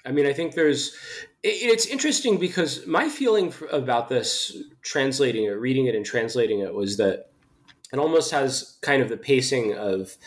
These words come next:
uh, you know, of h-, almost a high fantasy, right? Of we're, we don't know what's gonna happen next, right? I mean, I think there's actually a,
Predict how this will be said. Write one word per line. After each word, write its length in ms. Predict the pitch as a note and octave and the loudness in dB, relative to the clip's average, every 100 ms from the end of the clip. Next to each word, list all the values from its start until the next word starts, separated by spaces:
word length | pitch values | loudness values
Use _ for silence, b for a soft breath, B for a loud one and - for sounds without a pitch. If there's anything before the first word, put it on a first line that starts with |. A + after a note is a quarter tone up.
| B B B B - | B B B B -4
uh, 500 | G#2 F#2+ F#2 D2 C#2 - - | 0 0 0 -2 -4 -6 2
you 100 | G#2+ | 2
know, 140 | F#2 | 2
of 80 | F2+ | 0
h-, 60 | |
almost 400 | - D#3 F3+ - | 0 2 2 0
a 60 | A#2+ | -4
high 240 | - A2+ | -2 -2
fantasy, 680 | - G#2+ G2+ G2 - - - - | 0 0 0 0 -4 -8 -14 -2
right? 240 | F2+ F2+ | 2 2
Of 260 | G2+ F#2 F2 B B B B _ | 2 -2 -4 B B B B _
we're, 380 | B2 B2 A2+ - - - - - - | -4 0 0 -2 -10 -16 -16 -16 -14
we 200 | D3 D3 | -10 0
don't 160 | - F#3+ | 2 4
know 120 | G3 | 4
what's 180 | G3 - | 2 0
gonna 140 | D#3+ | -2
happen 320 | C#3+ C#3+ B2 | 0 0 0
next, 320 | D3 - - B2 | -2 -4 -6 -2
right? 160 | G#2+ | -2
I 40 | A#2+ | 0
mean, 120 | C3 | 0
I 60 | C3 | 0
think 180 | D#3 | 0
there's 160 | D#3 C#3+ | 0 0
actually 460 | C3 B2 C#3+ B2+ | 0 0 -2 0
a, 100 | A2 | 0